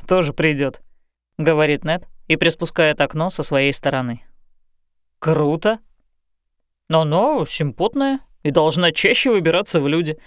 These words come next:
Стеф говорит, типа, ее парень для нее единственный друг на свете и вообще». «Парень? Хочешь сказать,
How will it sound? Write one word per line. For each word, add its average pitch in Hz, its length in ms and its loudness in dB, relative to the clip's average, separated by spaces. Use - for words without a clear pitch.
Стеф 339 300 0
говорит, 269 400 2
типа, - 460 -4
ее 160 340 2
парень 285 520 0
для 160 140 0
нее 160 880 0
единственный 147 800 -2
друг 285 340 -2
на 269 160 2
свете 269 580 0
и 175 80 2
вообще». 277 680 0
«Парень? 175 560 2
Хочешь - 500 0
сказать, 175 460 0